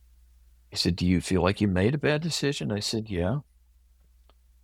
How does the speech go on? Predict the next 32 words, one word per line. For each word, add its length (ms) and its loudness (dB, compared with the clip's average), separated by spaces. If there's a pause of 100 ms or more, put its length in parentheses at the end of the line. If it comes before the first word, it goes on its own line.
(520)
He 140 2
said, 160 0
"Well, 140 4
you 80 2
just 240 -4
go 420 4
to 340 -2 (280)
your 180 -2
leadership 580 0
and 100 -6
just 340 -8
confess 520 2
it 140 -4 (220)
and 320 0 (1800)
lay 280 4
it 80 6
out 160 4
on 60 0
the 60 -2
table 560 2 (500)
and 120 -4
see 140 -2
what 160 -4
they 100 2
say." 460 -2 (1120)
And 120 -4
so 120 4
my 120 6
wife 300 6
and 100 2
I 120 2
did 580 4